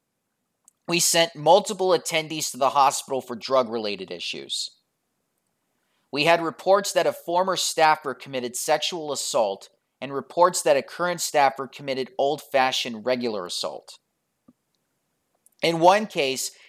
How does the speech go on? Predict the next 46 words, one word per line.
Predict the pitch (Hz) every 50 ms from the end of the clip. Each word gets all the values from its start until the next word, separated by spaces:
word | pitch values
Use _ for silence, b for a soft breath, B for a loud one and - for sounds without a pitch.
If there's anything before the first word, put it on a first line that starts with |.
| b b
it | 131 - -
took | - - 196 175 185 -
two | - - 196 214 214 -
hours | - 165 175 180 180 175 156 147 - -
for | - 147 139
the | 139 131
report | 127 127 120 - - - 170 175 170
of | 165 127
the | 139 139 139
incidents | 143 139 127 - 139 131 135 131 - - -
to | 147 131
make | 131 139 151 156 - -
it | 151 -
from | - 151 143 135
the | 120
staff | - - - - 135 127 135 139 -
to | - -
the | 127 131 117
hotel. | 123 127 120 117 - - - 123 113 95 - - - _ _ _ _ _ _ _ _ _ _ _ _ _ _ _ _ _ _ _ _ _ _ _ _ _ _ _ _ _ _ _ _ _ _ _ _ _ _ _
The | 165 165
Roto-Rooter | 165 151 165 190 208 240 240 240 220 175 147 160 160 151 147 127
company | - - 151 143 143 - - 131 127 123 117
showed | - - - 143 143 139
up | 135 123 - -
twice | - - - 185 190 190 185 139 117 - - - -
over | 143 151 151 156
the | 139 135 120
course | - - 156 156 160 - - 156
of | 135 120
the | 123
weekend. | 117 117 123 127 120 - 110 92 82 82 - - - - _ _ _ _ _ _ _ _ _ _ _ _ _ _ _ _ _ _ _ _ _ _ _ _ _ _ _ _ _ _ _ _ -
Somebody | - - 190 196 220 240 226 220
stuffed | 190 - - - 196 185 190 190 -
a | 151
bunch | - - 151 160 175 170 - 175
of | 143 -
towels | - - - 160 160 156 151 151 143 117 131
into | 127 123 117 - 117
the | 117 110
hot | 117 135 135 143 143 -
tub | - 147 127 117 -
drain | - 127 123 120 120
and | 113 101
damaged | - 131 131 135 135 120 - - -
the | 113
pump. | - - - 131 113 95 -